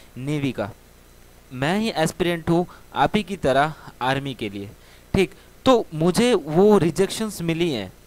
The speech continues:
ठीक। उस time में जब मेरा एज था तब मैंने फिर, मैं उस time में उतना सक्षम नहीं था कि ये सब जानूँ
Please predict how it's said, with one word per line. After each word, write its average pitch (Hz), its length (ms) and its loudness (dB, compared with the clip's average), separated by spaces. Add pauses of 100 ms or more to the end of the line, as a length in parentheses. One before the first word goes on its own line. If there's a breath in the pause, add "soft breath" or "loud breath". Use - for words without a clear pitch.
(580)
ठीक। 170 220 0 (720)
उस 240 220 4
time 180 240 4
में 190 240 2
जब 185 200 4
मेरा 185 400 2 (240)
एज 190 280 0
था 151 340 2 (140)
तब 208 140 4
मैंने 185 480 -2 (120)
फिर, 160 240 -4
मैं 170 280 0 (360 loud breath)
उस 190 220 4
time 185 240 0
में 202 180 -2
उतना 196 420 -4
सक्षम 208 460 -4
नहीं 202 200 -2
था 180 180 -2
कि 185 260 -8
ये 165 160 0
सब 175 260 -2
जानूँ 139 320 0